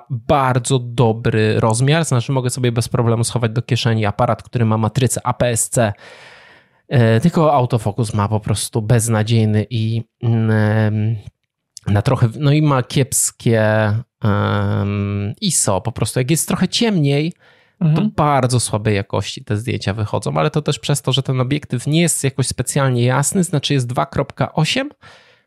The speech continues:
Speaker 1: mm, a ten Fujik ma dwa kropka zero i o dziwo to jest duża różnica. No i w tym Rikochu też nie za bardzo mi pasowało to, że on ma tam ekwiwalent, e, w obiektywie dwadzieścia osiem milimetrów, a ja jestem bardzo przyzwyczajony do,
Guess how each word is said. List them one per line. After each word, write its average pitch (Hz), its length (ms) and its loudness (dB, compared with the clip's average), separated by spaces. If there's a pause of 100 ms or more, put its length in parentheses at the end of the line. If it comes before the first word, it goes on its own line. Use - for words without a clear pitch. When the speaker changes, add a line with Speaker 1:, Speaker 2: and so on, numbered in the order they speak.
(180)
Speaker 1:
mm, 123 280 -2
a - 80 -10
ten 139 140 0
Fujik 156 320 -4
ma 139 140 0
dwa 139 240 -4
kropka 143 500 -2
zero 120 400 0
i 127 100 -2
o 143 40 -2
dziwo 175 300 -4
to - 160 -4
jest 139 260 -4
duża 127 440 0
różnica. 156 680 -2
No 240 180 0
i 277 80 0
w - 60 -10
tym 190 200 2
Rikochu 190 440 0
też - 440 -2
nie 190 180 2
za 175 100 2
bardzo 170 260 0
mi 165 120 -2
pasowało 156 540 0
to, 156 220 0 (460)
że 120 180 2
on 156 140 2
ma 160 160 2
tam 139 200 -2
ekwiwalent, 135 800 0 (220)
e, 117 260 4
w 113 80 -2
obiektywie 123 580 0
dwadzieścia 123 640 -2
osiem 127 340 2
milimetrów, 113 680 0 (140)
a 135 140 0
ja 202 220 0
jestem 180 320 0
bardzo 196 300 0
przyzwyczajony 139 880 0
do, 170 220 -2